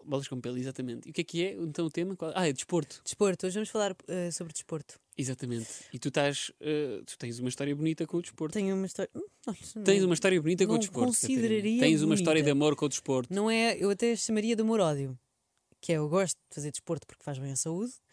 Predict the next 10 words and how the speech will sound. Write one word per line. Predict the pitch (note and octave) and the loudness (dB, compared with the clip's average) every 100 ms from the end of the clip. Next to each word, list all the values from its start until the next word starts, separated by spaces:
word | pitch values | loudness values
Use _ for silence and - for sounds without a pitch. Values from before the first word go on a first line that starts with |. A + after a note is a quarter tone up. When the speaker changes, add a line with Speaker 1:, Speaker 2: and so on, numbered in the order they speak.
| _ _ _ | _ _ _
Speaker 2:
mas | F3 E3+ | -2 0
odeio | E3 F3 | 2 0
porque | - - | -2 -10
cansa. | D3 - _ | -10 -10 _
Speaker 1:
E? | - A#2 A#2+ F3+ _ _ _ | -8 0 0 0 _ _ _
Speaker 2:
E | E3+ D3 D#3+ A#3 C#4+ _ | -8 -6 -4 -6 -12 _
porque | _ D3+ - | _ -18 -6
ando | D3+ D3+ | -4 -4
a | |
fazer, | - D#3+ C#3+ B2+ | -6 -8 -6 -8